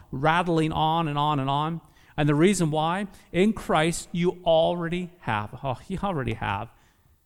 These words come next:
You get this? You already have full validation in Christ. It's done. It's complete.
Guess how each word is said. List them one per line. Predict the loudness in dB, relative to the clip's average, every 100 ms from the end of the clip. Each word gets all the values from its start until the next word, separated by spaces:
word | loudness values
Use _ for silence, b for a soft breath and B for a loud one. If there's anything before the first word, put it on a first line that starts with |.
| _ _ _ _ _ -10
You | -2
get | 0
this? | 0 0
You | 2
already | 2 2 -2
have | -2 -2 -2 -4
full | -4 -2 0
validation | 0 0 0 -2 -2
in | -4
Christ. | -2 -4 -4 -6 -8 -12 -20 _ _ _ _ _ _ 2
It's | 2 4
done. | 4 4 2
It's | 2
complete. | 2 4 2 0 -4 -14